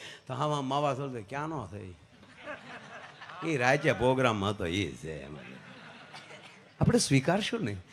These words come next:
અને બેનું ગહરી ગહરીને પાસે જાય, "હે બેન, તમારે કયું ગામ?" તો કે, "અમારું ગામ ધાંગધ્રા." એટલે તો, તો આપણે બે બેનું કહેવાય. કેમ? તો કે, "ન્યાની ઘંટી છે અમારા ઘરમાં."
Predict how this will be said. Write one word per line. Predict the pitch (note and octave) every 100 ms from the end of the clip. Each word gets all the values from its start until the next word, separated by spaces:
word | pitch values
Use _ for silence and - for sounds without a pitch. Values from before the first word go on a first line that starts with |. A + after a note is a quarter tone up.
| -
અને | - A#2+
બેનું | C3+ E3 D#3
ગહરી | C3+ D3 G3+
ગહરીને | C#3+ D#3+ C3+ A2+
પાસે | - A2+
જાય, | G#2+ G#2+ - - B2
"હે | C#3
બેન, | E3 D#3
તમારે | B2+ A#2+ A#2+
કયું | E3 F3+
ગામ?" | C#3
તો | A#2 - - -
કે, | A2
"અમારું | A2+ A2 G#2+
ગામ | G#2+
ધાંગધ્રા." | G2 A2 A#2 B2 A2
એટલે | G2 - _ _ _ _ _ G#2
તો, | - B2
તો | B2
આપણે | A#2+ A#2 B2
બે | A#2 A2+
બેનું | A#2 C3+ C#3+
કહેવાય. | A#2+ A2 G#2+
કેમ? | G2+ C#3
તો | B2
કે, | A#2
"ન્યાની | G#2 A#2+ A#2
ઘંટી | F#2+ A#2+ C3 E3+
છે | D3+ B2
અમારા | G#2+ G#2
ઘરમાં." | G2 G#2+ G2 A2